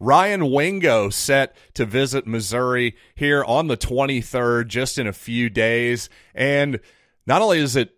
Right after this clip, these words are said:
as I said before, always big to get a five-star guy, even on campus if you're Missouri. That's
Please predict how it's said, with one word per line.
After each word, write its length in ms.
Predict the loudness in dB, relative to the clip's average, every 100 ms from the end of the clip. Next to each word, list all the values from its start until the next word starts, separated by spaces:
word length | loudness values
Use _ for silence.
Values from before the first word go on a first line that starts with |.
| -8
as 160 | -6
I 100 | -4
said 280 | 0 0 2
before, 420 | -2 -2 0 0
always 360 | 0 0 -2 -2
big 260 | -2 -2 -2
to 80 |
get 140 | -2 -2
a 60 |
five-star 680 | -2 -2 -2 -4 -2 0 0
guy, 440 | 0 2 2 0 -4 -6
even 260 | -4 -2
on 200 | 0 0
campus 680 | -2 0 0 0 -4 -6 -10
if 140 | -8
you're 140 | -6 -6
Missouri. 560 | -6 -6 -4 -4 -8
That's 440 | -8 -8 -6 -8